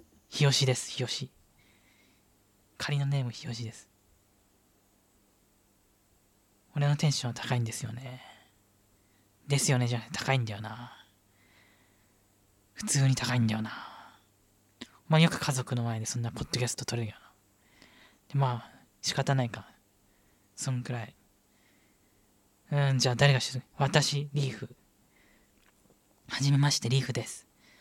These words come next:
ポッドキャストの参加には初めてです。無料対数年のピリオド上のピリオド上のピリオド上のピリオド上の年前から生きてました。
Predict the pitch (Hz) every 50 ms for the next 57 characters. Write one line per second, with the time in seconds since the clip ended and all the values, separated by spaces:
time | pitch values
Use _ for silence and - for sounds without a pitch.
0 | - _ _ - - - 214 226 147 160 156 147 - - 123 120 120 117 - -
1 | 123 123 127 - 120 117 113 113 117 - - - 120 123 120 113 - - 120 113
2 | 113 - 214 - - _ _ _ _ - - - - - - _ _ _ _ _
3 | _ _ _ _ _ _ 143 139 135 143 143 - 147 147 147 147 - - 151 143
4 | 131 123 120 120 117 - - 135 131 135 131 127 127 123 - 127 127 127 - 131
5 | 131 127 127 127 123 - - 127 127 123 123 120 - 127 127 135 131 127 131 123
6 | 120 123 123 123 123 127 - - - - - - - - - - - 143 135 131
7 | 131 131 - 135 135 135 131 131 135 135 131 135 131 131 139 131 120 - 110 110
8 | 113 104 - - 110 110 - - - 120